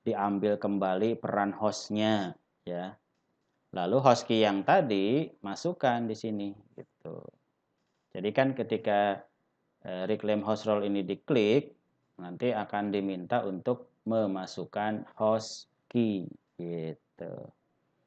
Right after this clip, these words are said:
Lanjut, ya, kita lanjutkan Bapak Ibu. Nah, sekarang kita akan belajar membuat relay meeting. Nah,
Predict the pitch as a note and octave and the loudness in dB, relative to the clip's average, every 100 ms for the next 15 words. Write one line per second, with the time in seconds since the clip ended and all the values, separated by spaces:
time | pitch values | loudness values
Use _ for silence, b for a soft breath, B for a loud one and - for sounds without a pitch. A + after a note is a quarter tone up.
0 | _ _ _ _ _ _ _ _ _ _ | _ _ _ _ _ _ _ _ _ _
1 | C3+ F#3 G3 C3 D3 C#3+ C#3+ C#3+ - A#2 | 8 8 8 10 12 12 12 10 2 4
2 | B2 D#3+ C3+ B2 A#2+ A#2+ A2+ A2+ - D#3 | 6 8 6 8 8 8 6 4 6 6
3 | B2+ A#2 A2+ F#2+ F#2+ B2 F3 - A#2+ B2 | 6 6 4 4 4 6 6 4 6 10
4 | B2+ A#2+ A2 - - A#2 C#3+ E3+ C#3+ B2 | 12 10 6 0 4 6 8 6 2 2
5 | C3+ C3 B2 A#2+ A2+ A2+ G2+ A2+ C3+ B2 | 4 4 4 2 4 4 4 4 4 4
6 | A2+ G2 F#2 C3+ E3+ - _ - A2 A2+ | 2 0 2 2 2 -4 _ -6 0 2
7 | A2 B2+ C3 C3+ C3+ - A2 A2 _ G#2+ | 4 4 4 2 -2 -6 -6 -6 _ -4
8 | F#2+ F#2 F2 E2 F2 F#2 _ _ _ F#2 | -2 -4 -6 -10 -12 -14 _ _ _ -18
9 | F2+ F2 | -14 -14